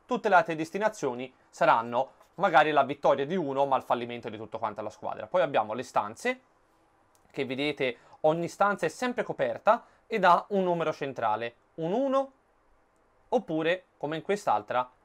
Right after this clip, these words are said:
ha un due. L'Hibernatorium, che è la stanza del criosonno all'Alien, dove l'equipaggio partirà inizialmente, capsule di salvataggio,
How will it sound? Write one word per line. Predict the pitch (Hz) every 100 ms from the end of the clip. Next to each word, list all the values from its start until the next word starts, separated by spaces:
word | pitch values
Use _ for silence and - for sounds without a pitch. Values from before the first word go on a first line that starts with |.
| _ _
ha | -
un | 139 123
due. | 113 107 113 - _ _ _ _ _ _ _ _ _ _ _ _ _
L'Hibernatorium, | 123 156 180 180 156 156 - 131 123 175 240 262 269 _
che | 135
è |
la | 120 117
stanza | - 127 123 123
del | 113
criosonno | - 123 113 - 120 110 104 107 -
all'Alien, | 107 110 104 107 165 196
dove | 139 127
l'equipaggio | 123 135 131 147 143 127
partirà | - 165 151 - 131 120
inizialmente, | 117 117 143 131 110 110 202 - _ _ _
capsule | - 233 - - 185
di | 151
salvataggio, | 165 139 123 120 104 120 226